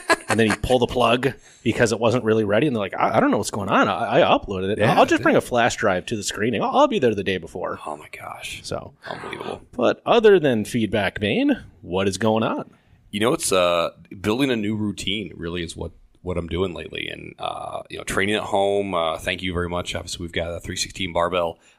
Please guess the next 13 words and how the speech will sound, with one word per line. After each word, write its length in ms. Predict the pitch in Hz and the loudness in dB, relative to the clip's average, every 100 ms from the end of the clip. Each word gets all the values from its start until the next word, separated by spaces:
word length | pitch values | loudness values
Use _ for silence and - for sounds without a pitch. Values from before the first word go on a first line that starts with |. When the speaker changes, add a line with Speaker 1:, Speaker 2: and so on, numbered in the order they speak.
| - | -6
Speaker 2:
uh, 140 | 92 92 | -2 0
up 140 | 98 | -2
and 100 | 92 | 0
running 280 | 92 95 95 | 0 0 -2
for 460 | 92 90 82 80 - | -4 -4 -4 -6 -12
a 160 | 80 85 | -8 -6
select 340 | - 90 87 - | -4 -4 -4 -4
few, 260 | 90 87 | -6 -4
which 200 | 90 80 | -4 -4
basically 280 | 80 - 80 | -6 -6 -8
is 100 | 78 | -8
me. 200 | 82 85 _ - - - | -10 -10 _ -20 -20 -8
Uh, 500 | - 82 82 82 80 | 0 2 2 0 -4